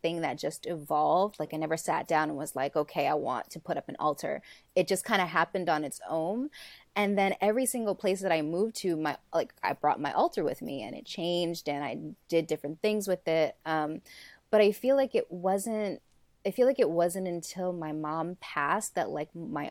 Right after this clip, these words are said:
altar kind of became this grounded place that I really put, like, c-, time and care into,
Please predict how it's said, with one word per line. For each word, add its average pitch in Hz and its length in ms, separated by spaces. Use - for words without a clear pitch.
altar 165 520
kind 165 300
of 156 180
became 160 580
this 156 180
grounded 151 600
place - 400
that 170 140
I 147 80
really 151 720
put, 160 420
like, 156 220
c-, - 260
time 160 560
and - 160
care - 300
into, 311 600